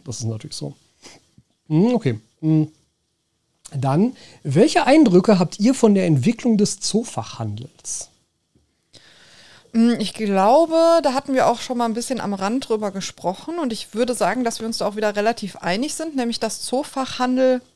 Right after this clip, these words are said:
Speaker 2: vor Ort generell weniger wird, online deutlich mehr und dass der vor Ort aber, hm, differenzierter wird. Also, dass du einen kleinen Laden hast, der aber super spezialisiert ist.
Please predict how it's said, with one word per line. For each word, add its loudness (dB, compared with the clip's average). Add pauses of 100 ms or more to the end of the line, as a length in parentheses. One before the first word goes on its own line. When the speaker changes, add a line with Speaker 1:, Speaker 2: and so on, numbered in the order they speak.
(140)
Speaker 2:
vor -2
Ort -2
generell -2
weniger -2
wird, -6 (560)
online 4
deutlich 0
mehr 0 (640)
und 0
dass -2
der 2
vor 0
Ort -2
aber, 2 (400)
hm, -2
differenzierter -2
wird. -6 (680)
Also, -2
dass 2
du -4
einen 2
kleinen 2
Laden 0
hast, -6
der 0
aber 2
super -2
spezialisiert -6
ist. -10